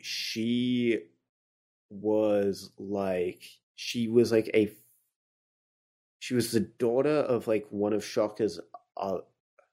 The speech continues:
one of, uh, Midorikawa, Professor Midorikawa's, like, uh, assistants in, like, the Shocker lab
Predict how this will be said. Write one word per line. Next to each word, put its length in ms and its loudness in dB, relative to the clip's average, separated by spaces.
one 160 0
of, 200 0
uh, 260 4
Midorikawa, 920 4
Professor 380 -2
Midorikawa's, 760 0
like, 240 -4
uh, 400 2
assistants 640 -4
in, 120 -6
like, 180 -6
the 80 -4
Shocker 380 2
lab 540 2